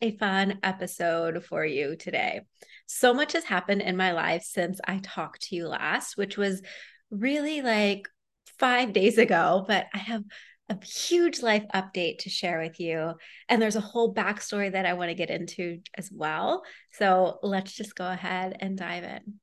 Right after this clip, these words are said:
So since the last episode, I have moved. I am now living in a new apartment. And this isn't just any apartment. This is my dream apartment.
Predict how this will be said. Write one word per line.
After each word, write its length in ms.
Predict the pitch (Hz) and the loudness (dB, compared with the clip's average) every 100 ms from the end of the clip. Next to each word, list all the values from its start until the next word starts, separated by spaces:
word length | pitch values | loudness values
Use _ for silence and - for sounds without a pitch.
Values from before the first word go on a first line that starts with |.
| _ _ _ - _ _ | _ _ _ -20 _ _
So 140 | 226 | -4
since 440 | 208 - 339 370 - | -2 4 6 4 -2
the 80 | - | -2
last 340 | 262 247 240 - | 0 0 -4 -4
episode, 680 | 233 226 220 170 175 170 185 _ _ - | -4 -4 -8 -4 -2 -4 -6 _ _ -2
I 60 | |
have 200 | 214 214 | 2 2
moved. 640 | 208 262 294 208 151 160 - - _ | 4 4 4 4 0 -8 -20 -20 _
I 120 | 226 247 | 0 0
am 180 | 254 | 0
now 300 | 240 220 247 | 0 0 0
living 480 | 240 208 226 240 247 | 0 0 0 -2 -4
in 320 | - 214 208 - | -4 -2 0 0
a 160 | 214 | -2
new 540 | 202 185 220 233 226 226 | 0 -2 0 0 0 -2
apartment. 1040 | - 190 - - 262 277 269 294 285 277 285 - - - - - - | -4 -8 -12 -6 0 2 2 0 2 0 -4 -12 -14 -14 -16 -14 0
And 340 | 226 226 214 - | 2 2 0 -2
this 220 | 190 277 277 | 4 4 4
isn't 260 | 339 349 | -2 -2
just 240 | 254 254 - | -2 -4 0
any 240 | 202 190 202 | 2 4 2
apartment. 600 | 180 - 175 - - - _ | 0 0 0 0 -6 -8 _
This 400 | 185 208 277 - | -4 -2 -2 -2
is 460 | 220 220 220 214 196 - _ | 0 2 2 0 -2 -8 _
my 280 | 185 202 202 | -2 0 0
dream 840 | - 185 170 190 196 190 175 165 170 - _ | -2 -6 2 4 6 6 4 0 -6 -12 _
apartment. 720 | - 190 - 175 - 160 120 | -6 -6 0 0 2 -4 -4